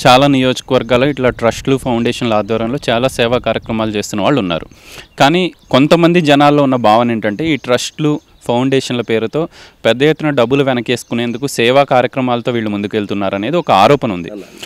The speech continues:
కొన్ని ట్రస్టులు కూడా మేము దగ్గరుండి చూసాము, వాళ్ళు కూడా సేవ చేస్తున్నట్టు నటించడం, డబ్బులు ఏవైతే ఆ చందాలు కానివ్వండి, ఆ డొనేషన్లు తీసుకొని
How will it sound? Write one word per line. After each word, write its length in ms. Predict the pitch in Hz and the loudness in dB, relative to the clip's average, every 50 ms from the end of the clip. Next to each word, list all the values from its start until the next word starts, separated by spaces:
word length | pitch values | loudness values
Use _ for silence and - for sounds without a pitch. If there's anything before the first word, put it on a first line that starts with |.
| - - - _ _ _ - | -20 -20 -20 _ _ _ 0
కొన్ని 200 | 143 143 147 143 | 2 2 2 4
ట్రస్టులు 360 | - 139 131 - - 170 165 | 4 4 4 4 2 0 2
కూడా 200 | 165 165 160 165 | 4 4 4 4
మేము 200 | 165 151 147 135 | 4 2 2 2
దగ్గరుండి 420 | 120 123 117 131 139 139 139 135 | 2 2 2 2 2 2 2 0
చూసాము, 500 | 127 127 120 - - 113 107 107 107 101 - - - - 113 110 101 | 0 0 0 0 0 0 0 0 -2 -4 -8 -12 -16 -14 -12 -4 2
వాళ్ళు 280 | 113 110 117 131 139 143 | 4 6 6 6 6 4
కూడా 280 | 143 147 139 143 - - _ - | 4 4 4 4 2 0 _ -6
సేవ 340 | - - 120 120 131 143 135 143 | -2 2 2 4 4 2 2 0
చేస్తున్నట్టు 580 | 139 - - 139 127 127 123 - - 127 - - - _ 120 | -2 -2 -2 -2 -2 -2 -2 -2 -2 -4 -4 -4 -8 _ -4
నటించడం, 600 | 113 107 101 107 131 131 123 127 117 120 113 - - _ _ - - - _ _ _ _ _ - - | -2 -2 0 0 -2 -2 -2 -2 -2 -2 -4 -6 -10 _ _ -20 -20 -20 _ _ _ _ _ -14 -2
డబ్బులు 460 | 127 127 127 127 135 160 165 160 156 | 2 2 4 4 4 4 4 4 4
ఏవైతే 400 | 143 135 139 143 147 147 143 151 | 4 4 4 4 2 2 2 4
ఆ 100 | 143 135 | 4 2
చందాలు 460 | 123 - - 120 113 123 135 135 135 | 2 2 0 0 2 2 2 2 2
కానివ్వండి, 440 | 127 127 123 123 123 123 120 123 135 | 2 0 -2 -2 -2 -2 0 0 0
ఆ 20 | 127 | 0
డొనేషన్లు 520 | 113 113 117 120 127 123 - 135 123 120 | 2 0 0 -2 -2 -4 -4 -4 -4 -4
తీసుకొని 500 | 117 117 - - - 127 117 123 123 | -4 -6 -6 -6 -6 -6 -4 -4 -4